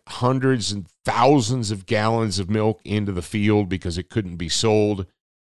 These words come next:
chickens being s-, just slaughtered and buried in fields because no one was buying them, I thought, "Oh, dear Lord,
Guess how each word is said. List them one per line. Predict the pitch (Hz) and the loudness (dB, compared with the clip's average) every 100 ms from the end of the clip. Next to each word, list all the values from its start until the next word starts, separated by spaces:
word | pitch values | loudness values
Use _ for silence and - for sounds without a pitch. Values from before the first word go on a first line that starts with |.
| _ - | _ -4
chickens | - 170 - 160 143 110 | 2 2 4 2 2 0
being | 117 120 113 101 | 0 0 0 -4
s-, | - | -6
just | - 117 - | -2 0 0
slaughtered | - 120 120 131 127 120 | -2 2 6 6 6 4
and | 104 92 - | 2 -2 -2
buried | 107 113 120 120 | 2 4 4 2
in | 110 98 | 0 -4
fields | - 127 120 120 113 98 | -6 -2 2 4 2 0
because | 95 104 101 87 | -4 -2 -2 0
no | 98 98 | 0 0
one | 101 90 | 0 -2
was | 87 | -4
buying | 78 85 92 98 95 | -4 -2 2 2 0
them, | 87 | -2
I | 82 | -4
thought, | 80 87 82 - | -4 -4 -4 -4
"Oh, | 87 85 | -2 -2
dear | 82 76 76 | -4 -6 -6
Lord, | 73 78 80 80 80 82 | -6 -4 -2 -2 -2 -6